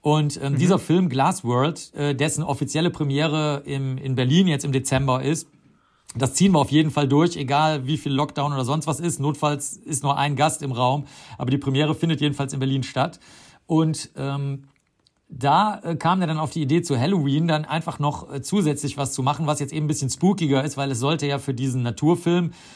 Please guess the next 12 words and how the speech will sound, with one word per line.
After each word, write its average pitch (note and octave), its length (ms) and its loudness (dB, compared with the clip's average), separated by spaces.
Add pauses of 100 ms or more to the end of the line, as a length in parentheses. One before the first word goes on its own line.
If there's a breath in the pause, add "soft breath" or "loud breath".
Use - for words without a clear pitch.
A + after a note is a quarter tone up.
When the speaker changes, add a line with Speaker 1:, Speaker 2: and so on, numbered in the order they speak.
(120)
Speaker 1:
sollte D#3 320 0
das C#3 160 -2
nicht E3 140 0
so C3+ 80 -2
spooky D3+ 400 0
sein. A2 300 -2 (200 loud breath)
Und - 80 -4
dann C3+ 60 2
hab E3 80 2
ich - 80 -10
gesagt, D3 240 -2
„Ja, C#3+ 340 2